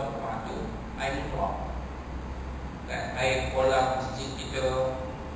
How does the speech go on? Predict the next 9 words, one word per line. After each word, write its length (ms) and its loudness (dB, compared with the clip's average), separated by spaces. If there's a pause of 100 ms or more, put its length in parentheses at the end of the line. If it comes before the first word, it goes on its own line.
(160)
air 140 -6 (100)
mutlak, 300 6 (140)
dia 120 0
lebih 200 -2 (120)
dulu 140 -2 (160)
dua 180 0
kolam. 300 4 (2500)
Air 240 2
tasik, 560 0